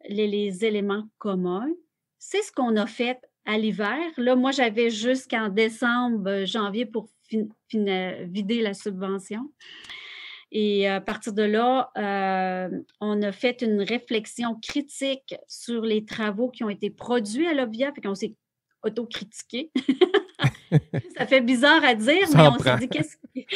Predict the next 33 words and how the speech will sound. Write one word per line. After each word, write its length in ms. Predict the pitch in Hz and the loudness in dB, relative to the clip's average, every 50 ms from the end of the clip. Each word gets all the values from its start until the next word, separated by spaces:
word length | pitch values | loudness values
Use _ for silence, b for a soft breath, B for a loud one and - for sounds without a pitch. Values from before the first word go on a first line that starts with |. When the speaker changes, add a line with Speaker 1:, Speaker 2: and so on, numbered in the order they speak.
| B B B 320 | B B B -2
Speaker 1:
c'est 140 | - 302 - | 0 2 4
ça, 140 | - 262 254 | 4 2 4
qu'est-ce, 360 | - - 330 339 330 - - | 6 6 6 6 4 0 0
qu'est-ce 320 | - 349 392 359 320 - | 2 4 4 4 2 2
qui, 240 | - 320 302 277 269 | 4 4 4 4 4
qu'est-ce 240 | - 294 302 302 - | 2 2 2 0 -2
qu'il 180 | - - 269 | -6 -2 2
y 60 | 262 277 | 4 4
a 120 | 294 294 | 4 4
de, 320 | 233 233 226 220 208 202 | 4 4 2 2 2 0
de 140 | 202 196 208 | 0 0 -2
rassembleur, 920 | 202 208 196 214 226 247 - 254 226 214 202 190 202 202 220 240 262 262 262 | -2 0 0 0 0 0 0 2 2 2 2 0 0 0 2 2 2 0 -2
qu'est-ce 200 | - 233 226 - | -4 -6 -6 -2
qu'il 100 | - 226 | -2 0
y 40 | 214 | 0
a 120 | 202 196 | 0 -2
de 0 | |
divergent. 680 | 185 185 190 202 208 208 196 180 180 180 196 214 262 339 370 B B B B B B B B B B _ | -2 -4 -6 -4 -4 -4 -4 -6 -8 -12 -10 -8 -8 -8 -8 B B B B B B B B B B _
On 200 | - 214 208 208 208 | -4 -2 0 2 2
a 80 | 214 | 2
publié 540 | 214 254 240 202 208 214 208 220 247 262 254 | 2 0 -2 -2 -2 -4 -2 0 0 0 0
dans 320 | 208 190 202 196 190 190 | -2 -2 -2 0 0 0
la 180 | 190 196 202 202 | 0 0 -2 -2
revue 400 | 190 208 196 185 202 220 240 233 | -2 -2 -2 -2 -2 -2 -2 0
La 180 | 214 202 196 196 | 0 0 -2 -2
Conversation, 1120 | - 220 202 190 196 202 190 - - 196 190 190 - - 208 214 220 226 226 220 214 196 | -4 -4 -4 -2 -2 -4 -6 -6 -6 -6 -6 -6 -8 -8 -8 -6 -6 -6 -6 -6 -6 -6
euh, 240 | 185 180 180 175 170 - - - - - | -6 -6 -8 -10 -12 -14 -16 -18 -14 -10
euh, 120 | 196 190 185 131 | -8 -4 0 2
Speaker 2:
Oui, 200 | 151 180 185 180 | 4 4 4 4
Speaker 1:
un 40 | |
petit 120 | 170 - - | 2 0 0
Speaker 2:
c'est 80 | 113 | -2
vrai. 200 | 92 90 101 117 | -4 -2 -4 -6